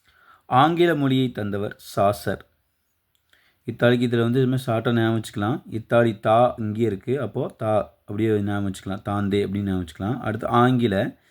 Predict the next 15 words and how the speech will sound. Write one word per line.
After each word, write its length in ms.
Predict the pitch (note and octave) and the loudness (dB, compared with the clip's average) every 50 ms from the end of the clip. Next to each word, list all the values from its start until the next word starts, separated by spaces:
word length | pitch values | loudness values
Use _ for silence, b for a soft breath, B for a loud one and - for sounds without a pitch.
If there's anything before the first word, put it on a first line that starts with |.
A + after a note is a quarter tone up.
| b b b b b b | b b b b b b
இங்க 180 | b C3 B2+ C3+ | b 0 2 4
வந்து 280 | C3+ C#3 C#3 C#3+ C3+ | 4 4 2 2 2
என்ன 200 | B2+ A#2+ B2+ C3+ | 2 2 0 -2
அப்படின்னா, 500 | A#2+ - G#2+ G#2+ A#2 C#3 D#3 - - - _ _ _ - - | -2 -2 -2 -2 -2 -2 -4 -6 -14 -20 _ _ _ -12 -8
அ, 220 | A2+ A2 G#2+ G#2+ G#2 | -6 -4 -4 -4 -4
கா, 320 | - - A2+ A2+ A#2 B2 | -2 2 2 4 4 4
ngா 540 | B2 A2+ G#2 G2+ G#2 G#2+ A#2+ - - - _ _ _ _ _ | 2 0 -2 0 0 2 2 0 -2 -6 _ _ _ _ _
ரெண்டுமே 340 | - A2 G#2+ A2+ A#2 A#2+ B2 | -8 -6 -2 -2 0 2 2
இருக்கு. 280 | G#2+ G2 F2 - A2 A2 | 0 0 -2 -4 -4 -2
அடுத்து, 280 | A#2 A#2 A2+ C#3+ C#3 | -2 -2 -2 -4 -4
சா 320 | - - C3+ B2 A#2+ A#2+ A#2+ | -2 2 2 4 4 4 2
ஞாபகம் 300 | A2+ A2 G#2 G2+ G2 F#2 | 2 0 -2 -2 -4 -4
வச்சுக்கலாம். 380 | F#2 - - F#2+ F2+ - - _ _ | -6 -8 -10 -10 -10 -10 -12 _ _
அடுத்த 260 | - G#2+ G2 G2 G2+ | -12 -12 -10 -8 -6
வரிசைக்கு 460 | G2 G2 F#2 - - F2+ - - - | -6 -6 -6 -8 -12 -12 -14 -14 -16